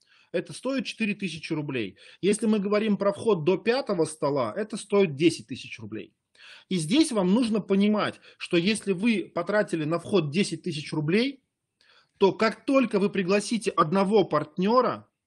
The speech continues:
на такие же условия, вы десять тысяч рублей получаете обратно.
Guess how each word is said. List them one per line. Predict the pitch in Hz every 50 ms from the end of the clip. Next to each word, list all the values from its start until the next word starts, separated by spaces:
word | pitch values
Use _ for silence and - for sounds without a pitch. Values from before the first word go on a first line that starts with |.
| _ _ _ _ _ _ _ _
на | - 160 175
такие | 170 202 208 202 - 226 220 196 170
же | 127 123 139
условия, | 135 135 - - - 185 170 160 123 104 95 95 _ -
вы | 127 151
десять | 151 147 190 180 - - -
тысяч | 180 156 - -
рублей | 160 156 160 180 180
получаете | 180 - 127 127 120 - - 127 120 110 - - 110
обратно. | 110 113 - 113 107 - _ _